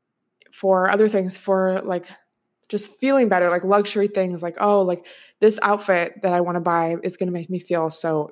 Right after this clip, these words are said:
good." Or, "Oh my God, it'd be so nice if I had my dream apartment, my dream home.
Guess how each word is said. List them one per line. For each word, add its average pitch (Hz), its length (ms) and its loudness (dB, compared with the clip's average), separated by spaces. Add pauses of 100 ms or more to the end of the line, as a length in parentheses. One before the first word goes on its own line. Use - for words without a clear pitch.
good." - 300 -6 (1300)
Or, 180 420 2 (400)
"Oh 208 140 4
my 214 120 4
God, 202 180 2
it'd 190 100 2
be 190 80 0
so 190 180 0
nice 180 240 -2
if 190 100 -6
I 214 40 -4
had 175 260 -6
my 175 160 -6
dream 180 320 -2
apartment, 175 580 -4 (320)
my 196 140 2
dream 196 260 4
home. 175 480 -2